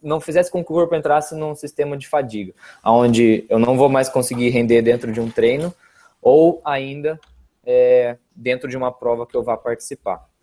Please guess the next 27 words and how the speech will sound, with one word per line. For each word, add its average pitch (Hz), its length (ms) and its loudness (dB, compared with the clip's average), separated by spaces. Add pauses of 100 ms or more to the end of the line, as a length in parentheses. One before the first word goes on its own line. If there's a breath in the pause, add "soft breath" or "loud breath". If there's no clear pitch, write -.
(480)
tá? 107 220 -8 (380)
É, 113 680 0 (720)
eu 127 80 -6
diria 156 280 2
pra 165 200 6
ele 165 120 4
assim, 151 400 -2 (880)
que 151 100 -4
o, 170 460 0
o 151 120 -2
ideal 151 480 2
era 123 160 0
ele 127 180 0
pro-, 127 280 -8 (180)
é, 110 180 -4
procurar 127 380 -2
correr 117 500 -4 (480)
três 156 260 4
a 147 60 2
quatro 135 320 0
vezes 120 260 -2
por 117 140 -10
semana 117 480 -8 (720 loud breath)
e 156 420 2
fazer 143 280 4
um 143 80 2
fortalecimento 135 880 2